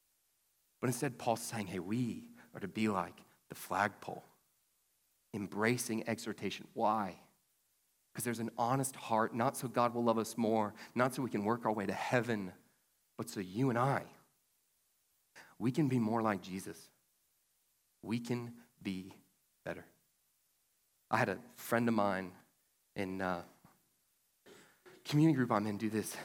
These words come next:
this week, man, and it was such an encouragement to me.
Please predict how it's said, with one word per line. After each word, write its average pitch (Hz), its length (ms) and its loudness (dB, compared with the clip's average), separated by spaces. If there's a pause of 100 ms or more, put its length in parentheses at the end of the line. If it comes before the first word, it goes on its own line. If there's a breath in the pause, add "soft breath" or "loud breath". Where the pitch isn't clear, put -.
(180 loud breath)
this 139 460 2 (280 loud breath)
week, 113 340 -2
man, 95 380 -2
and 113 100 -2
it 120 40 0
was 104 180 -4
such - 360 2
an 120 60 0
encouragement 107 520 -2
to - 80 -8
me. 95 160 -4